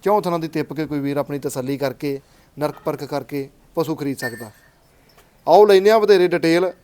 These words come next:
ਟੋਟਲ ਸੱਤ ਵੈੜਾਂ ਤੁਹਾਨੂੰ ਦਿਖਾਉਣੀਆਂ ਦੋਸਤੋ। ਵੀਡੀਓ ਦੇ ਨਾਲ ਐਂਡ ਤੱਕ ਜ਼ਰੂਰ ਜੁੜੇ ਰਹੋ ਤਾਂ ਜੋ ਪੂਰੀ ਇਨਫੋਰਮੇਸ਼ਨ ਆ,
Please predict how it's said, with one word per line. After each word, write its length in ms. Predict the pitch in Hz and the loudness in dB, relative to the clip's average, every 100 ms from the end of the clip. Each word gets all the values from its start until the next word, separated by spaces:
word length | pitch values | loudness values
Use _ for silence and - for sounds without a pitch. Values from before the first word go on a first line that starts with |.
| - - - - | -20 -20 -20 2
ਟੋਟਲ 260 | 196 202 208 | 2 4 2
ਸੱਤ 240 | 165 165 | 2 0
ਵੈੜਾਂ 240 | 180 190 | 2 2
ਤੁਹਾਨੂੰ 180 | 196 180 | 2 0
ਦਿਖਾਉਣੀਆਂ 360 | 151 143 151 170 | -2 -4 -4 -2
ਦੋਸਤੋ। 380 | 165 175 180 175 | -4 -2 -4 -4
ਵੀਡੀਓ 320 | 160 180 208 | -4 2 2
ਦੇ 100 | 208 | 4
ਨਾਲ 420 | 170 156 160 156 - | 2 2 0 -4 -8
ਐਂਡ 160 | 156 160 | -6 -6
ਤੱਕ 440 | - 160 - 160 - | -4 -6 -6 -12 -8
ਜ਼ਰੂਰ 320 | 143 151 165 | -6 -2 -2
ਜੁੜੇ 220 | 156 156 | -2 -2
ਰਹੋ 200 | 156 160 | -2 -2
ਤਾਂ 220 | 156 151 147 | -4 -6 -6
ਜੋ 80 | |
ਪੂਰੀ 200 | 143 147 | -6 -6
ਇਨਫੋਰਮੇਸ਼ਨ 540 | 143 131 147 151 151 | -6 -6 -4 -4 -4
ਆ, 60 | 160 | -6